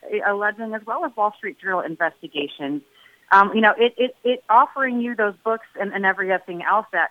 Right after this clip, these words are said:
a, maybe a slightly cheaper price often is at an expense to the market, diversity in the market, and, uh, competing options that help keep it honest, because it will often, according to those investigations, um, undercut prices. So Amazon will on purpose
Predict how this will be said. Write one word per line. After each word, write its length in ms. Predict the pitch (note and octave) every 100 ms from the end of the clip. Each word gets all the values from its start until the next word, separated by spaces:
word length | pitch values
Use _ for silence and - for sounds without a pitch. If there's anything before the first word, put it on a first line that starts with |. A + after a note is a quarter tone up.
| F3
a, 80 | E3+ _
maybe 280 | F#3 F3 E3+
a 60 | E3
slightly 240 | - D#3 D#3+ -
cheaper 240 | G#3 F#3+
price 300 | - E3+ D#3+ -
often 520 | D3 D3 - D3+ D3+ - _ _ -
is 140 | A#3
at 140 | A#3+ A3
an 100 | G#3+
expense 380 | - - A#3 - _
to 80 | G#3
the 80 | F#3
market, 420 | F#3 G#3+ G3+ -
diversity 540 | E3+ F#3+ C#4 A3+ F#3+
in 80 | F3
the 80 | E3+
market, 320 | E3 E3 F3+
and, 120 | E3+ -
uh, 120 | E3+
competing 520 | E3 F3 - B3 A3+ G#3
options 400 | E3+ F#3 G#3 F#3+ F#3
that 100 | -
help 160 | F#3 D#3+ -
keep 180 | F#3 E3+
it 140 | -
honest, 320 | A#3 C#4+ F#3+ -
because 300 | F#3+ - F3
it 140 | F3 F3
will 180 | E3+ -
often, 640 | F3+ A3+ - G3 F3 F#3+ A#3 _ _ _
according 420 | F#3 - G#3+ A3 G#3+
to 100 | G3+
those 160 | E3+
investigations, 1000 | E3+ E3 D#3+ - D#3 D3 C#3+ - D3 C#3 -
um, 360 | E3 E3 D#3+ D#3 - _ - E3+ -
undercut 600 | A3+ B3+ C#4+ C4+ A3+ - -
prices. 360 | F#3+ G3 G3+ G#3
So 80 | -
Amazon 480 | G3+ A#3+ B3 A#3 G#3
will 120 | F#3+
on 160 | F#3 F#3+
purpose 400 | - A3 A3